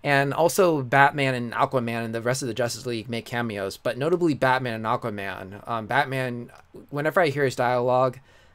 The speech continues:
I cannot help but, um, listen to Kevin, the late Kevin Conroy's, um, voice, along with Diedrich,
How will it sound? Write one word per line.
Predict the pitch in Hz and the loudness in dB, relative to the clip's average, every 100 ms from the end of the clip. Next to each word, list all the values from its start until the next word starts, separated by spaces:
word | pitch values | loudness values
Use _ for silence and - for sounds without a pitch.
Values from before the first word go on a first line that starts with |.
| - | -8
I | |
cannot | 131 165 156 | -2 0 0
help | 131 143 139 | 0 0 2
but, | 127 117 113 | 2 2 0
um, | 131 123 113 110 | -4 -6 -6 -6
listen | 123 - 113 | -6 -4 -8
to | - 123 113 110 107 104 98 | -6 -4 -4 -4 -6 -8 -6
Kevin, | 151 127 131 | -4 -4 -4
the | 120 | -2
late | 131 139 | 0 0
Kevin | 143 135 120 | 0 -4 -4
Conroy's, | 135 127 113 110 98 | -4 -4 -4 -6 -6
um, | 110 113 | -8 -8
voice, | 113 120 113 107 - | -4 -2 -2 -4 -6
along | 123 123 120 123 | -6 -4 -4 -4
with | 120 113 110 - - - - _ _ | -4 -4 -6 -12 -20 -20 -20 _ _
Diedrich, | 147 139 143 135 | -2 2 0 0